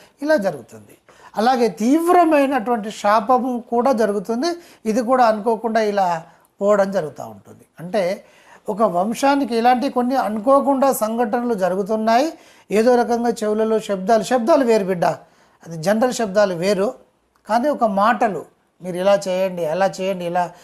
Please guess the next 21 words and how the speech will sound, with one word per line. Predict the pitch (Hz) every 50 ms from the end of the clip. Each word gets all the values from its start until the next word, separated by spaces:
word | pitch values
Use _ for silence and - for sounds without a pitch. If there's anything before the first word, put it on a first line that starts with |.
| - _ _ -
మీరు | 185 202 185
ఇలాగే | 190 196 202 214 220 214 214
ఉండాలి", | 214 208 202 202 214 214 208 190
లేకపోతే | 185 190 202 196 214 185 202
కొన్ని | 170 208 190 190 196
రకాలైనటువంటి | 185 185 - 208 202 202 202 202 185 175 185 175 185
బూతులు, | 175 165 170 214 233 214 214 262 240 240 202 - - - - - - - _ -
బూతులు | 175 180 226 262 - 311 269 254
మాట్లాడి | 233 208 208 208 220 214 - 247 247 247 226 285
వాళ్ళని | 254 226 214 220 220 214 214 208 202 190 190 - - - - - -
అసలు | 180 180 175 - 226 226 220 214 208 208 202 202
ఆ | 190 190
మ-, | 196 185 180 175 185 185
మైండ్ | 175 180 196 220 247 247 262
అనేటువంటిది | 254 240 240 226 196 220 214 190 196 214
పని | 185 - 175 180 185 170 208
చేయకుండా | 202 196 175 - 190 180 185
ఇది | 214 220 208
ఒక | 262 208 240 226 202 - -
సిస్టమ్ | - - 214 196 - - 240 185 143
ఉంటుంది. | 127 123 - 113 -